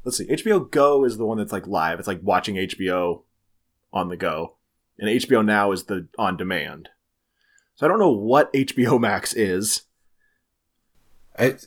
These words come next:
Speaker 2: maybe it's just gonna be, like, exclusive things. I, I don't, I don't fucking know. It's dumb. It's dumb, dumb, dumb.
Speaker 1: Anyways, <laughs> uh, it's gonna have a series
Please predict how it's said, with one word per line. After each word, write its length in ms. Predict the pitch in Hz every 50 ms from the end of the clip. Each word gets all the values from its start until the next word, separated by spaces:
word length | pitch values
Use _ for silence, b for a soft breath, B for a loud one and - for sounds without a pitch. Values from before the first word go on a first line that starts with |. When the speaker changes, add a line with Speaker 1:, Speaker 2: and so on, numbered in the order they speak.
| _ - -
Speaker 2:
maybe 400 | 123 117 127 139 139 147 151 143
it's 180 | 131 131 -
just 180 | 143 135 - -
gonna 200 | 139 123 123 120
be, 160 | 127 131 131
like, 180 | 123 120 117 -
exclusive 800 | 104 104 - - - - - - 113 123 135 - - 151 143 -
things. 420 | - 151 151 156 165 170 156 117 95
I, 160 | 98 104 101
I 260 | 98 - 95 95 95
don't, 180 | 90 80 - - - - -
I 80 | 117
don't 160 | 95 80 -
fucking 320 | - - - - - 85 85
know. 240 | 85 82 87 - - _ _ _ _ _ _ _ _ B B B B B B B B B - - - - - - - - - - - - b b b b b b b b b b b - - - -
It's 220 | - 147 135 - -
dumb. 460 | - - 101 92 90 90 87 - -
It's 200 | - 127 120 107
dumb, 340 | - - - 117 104 104 98
dumb, 240 | - 101 95 92 92
dumb. 340 | 92 87 87 87 87 - - - - - - - - - - - - - - - - - B B B B B B B B B B B B - 170
Speaker 1:
Anyways, 760 | 175 185 180 160 139 123 117 110 113 110 107 - - - - - _ _ _ - - - - B B B
<laughs> 600 | B B B _ _ _ _ - - - _ -
uh, 280 | 123 135 139 135 131 131
it's 200 | 147 135 123 -
gonna 260 | - 165 175 196 190 160
have 180 | 156 156 156
a 60 | 151
series 720 | 135 - - 147 131 113 107 107 113 123 127 - - -